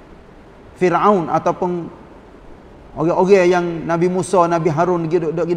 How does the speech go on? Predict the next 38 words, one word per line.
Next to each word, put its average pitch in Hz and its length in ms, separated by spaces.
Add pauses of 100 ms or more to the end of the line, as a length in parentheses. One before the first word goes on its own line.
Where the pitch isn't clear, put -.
dakwah, 170 260 (1300)
tak 147 80
ada 180 80
nak 175 160
terima 175 480
ajaran 151 400
Allah. 143 160 (1120)
Tuhan 170 240
royak 196 240
pula 202 160
ha 175 240
Nabi 180 240
Nuh. 196 160 (1500)
Yang 156 160
Nabi 175 240
Nuh 190 240
siang 190 320
malam 185 480
duk 165 80
pergi 170 140
dakwah, 170 280 (120)
royak, 165 400
walaupun 175 400
Nabi 180 180
Nuh 180 160
tak 160 220
ada, 165 80
tak - 340
ada 170 140
kitab - 340
pada 160 160
waktu 151 400
tu. 120 140 (320)
Tidak 190 260
tersebut 185 480
di 175 80
dalam 175 320
Quran 170 560